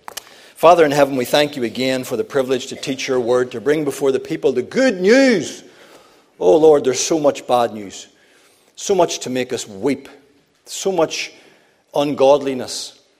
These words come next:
and wickedness out as we look out, and yet as we look in, we see the potential for it all. Hearts are deceitful and desperately wicked. Oh, what is the answer? What was the answer for the prodigal in his hopelessness? It was the Father's love.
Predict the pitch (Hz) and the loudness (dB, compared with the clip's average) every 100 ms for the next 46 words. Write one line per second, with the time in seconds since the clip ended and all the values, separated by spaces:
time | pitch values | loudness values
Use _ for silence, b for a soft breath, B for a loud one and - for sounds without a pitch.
0 | _ _ _ _ - 113 110 95 98 135 | _ _ _ _ -10 -8 -8 -12 -2 0
1 | 185 151 131 92 - - b b b b | 2 0 -4 -10 -12 -14 b b b b
2 | b b _ _ 147 170 170 151 127 139 | b b _ _ 2 2 2 -6 -2 2
3 | 170 160 160 - 131 151 175 156 139 151 | 2 6 4 2 -4 -2 -2 -2 -2 -2
4 | 170 156 185 165 143 - 180 196 - 135 | 0 0 -2 -4 -6 -4 -2 -2 -6 -10
5 | - 185 185 165 - 170 143 151 208 151 | -8 -8 -4 -6 -2 2 2 2 0 -4
6 | - b b b b b - 156 214 214 | -12 b b b b b -2 2 2 2
7 | 185 143 - 180 - 180 151 139 175 190 | 0 0 -2 -2 -2 -2 -2 0 0 -2
8 | - 165 135 135 - 196 - b b - | -4 -4 -2 -2 -2 -6 -8 b b 4
9 | 233 226 226 254 175 151 226 262 277 160 | 6 8 6 4 2 0 0 0 -2 -2
10 | - B B - 285 269 233 262 262 233 | -6 B B -4 -2 0 2 0 0 -2
11 | 226 220 - 254 269 254 202 - B - | 0 0 2 0 2 2 0 -4 B -6
12 | 208 175 - 220 269 269 226 214 139 - | -4 -4 2 2 4 2 0 -2 -6 -8
13 | - _ _ _ _ _ _ _ _ _ | -18 _ _ _ _ _ _ _ _ _
14 | _ - 127 123 - - 131 143 143 123 | _ -16 -10 -12 -12 -6 -2 -2 -4 -8
15 | 101 82 - | -10 -14 -20